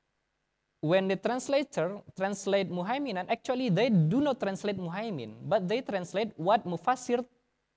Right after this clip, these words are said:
told Muhaimin. What Mufassir told Muhaimin to mean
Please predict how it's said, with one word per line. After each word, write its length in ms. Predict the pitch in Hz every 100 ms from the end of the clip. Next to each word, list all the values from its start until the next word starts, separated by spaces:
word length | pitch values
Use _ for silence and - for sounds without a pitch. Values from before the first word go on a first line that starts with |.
| _ _ _ _
told 300 | 269 247 175
Muhaimin. 640 | 170 160 170 165 156 123 - _ _ _ _ _ _ _ _ _ _
What 180 | 139 175
Mufassir 440 | 175 220 220 226
told 180 | - 208
Muhaimin 540 | 190 196 196 190 190
to 80 | 190
mean 640 | 175 185 180 160 131 147